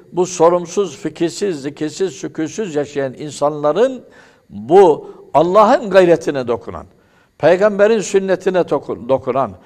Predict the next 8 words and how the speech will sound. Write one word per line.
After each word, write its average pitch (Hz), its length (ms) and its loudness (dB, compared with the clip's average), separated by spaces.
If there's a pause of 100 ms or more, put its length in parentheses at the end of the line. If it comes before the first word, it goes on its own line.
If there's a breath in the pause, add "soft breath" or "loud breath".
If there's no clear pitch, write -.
(320 soft breath)
dine, 190 380 0
imana, 190 440 0
kitaba, 185 500 0
Kur'an'a 170 580 0
dokunan, 147 480 -4
ahiret 127 400 -8
hayatına 113 400 -8
dokunan 123 440 -10